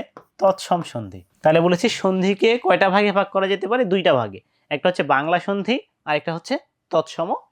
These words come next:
সন্ধি। এই, এর বাইরে গিয়ে মূলত সন্ধিকে তিন প্রকার হিসেবে আলোচনা করা হচ্ছে। এই যে, তাহলে এটা হচ্ছে যে সন্ধি যদি বলা হয় প্রধানত কত প্রকার, তাহলে দুই প্রকার, একটা হচ্ছে বাংলা সন্ধি আর একটা হচ্ছে তৎসম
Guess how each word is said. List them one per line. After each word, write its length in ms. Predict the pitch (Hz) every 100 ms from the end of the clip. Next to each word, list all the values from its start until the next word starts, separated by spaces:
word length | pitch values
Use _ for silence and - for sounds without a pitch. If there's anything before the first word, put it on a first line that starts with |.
| -
সন্ধি। 280 | 139 117 98 _ _ _ _ _ _ -
এই, 160 | 294 302 - - 233
এর 120 | 302 190
বাইরে 300 | 147 170 208 220
গিয়ে 180 | 175 117 98 127
মূলত 280 | 185 226 - 185 240 _ _ _
সন্ধিকে 560 | - 202 208 226 233 233 240 _ 269
তিন 140 | 254 220
প্রকার 240 | 208 202 202
হিসেবে 220 | 185 202 175
আলোচনা 300 | 156 147 139 139
করা 140 | 131 113
হচ্ছে। 240 | 113 - 101 _ _ -
এই 160 | 190 247
যে, 80 | 214 214 - _
তাহলে 160 | - 196
এটা 100 | 202 240
হচ্ছে 160 | 320 370
যে 40 | -
সন্ধি 200 | 220 208 214
যদি 100 | 208
বলা 100 | 202 202
হয় 80 | 185
প্রধানত 380 | 202 220 214 208 196
কত 100 | 202 190
প্রকার, 220 | 196 202 202
তাহলে 180 | 170 170
দুই 100 | 202
প্রকার, 220 | 185 180 180
একটা 100 | 160 180
হচ্ছে 140 | 170 160
বাংলা 180 | 170 185
সন্ধি 240 | 202 196 220 - -
আর 60 | 151
একটা 120 | 175
হচ্ছে 160 | 165 240 285 _ -
তৎসম 280 | 220 -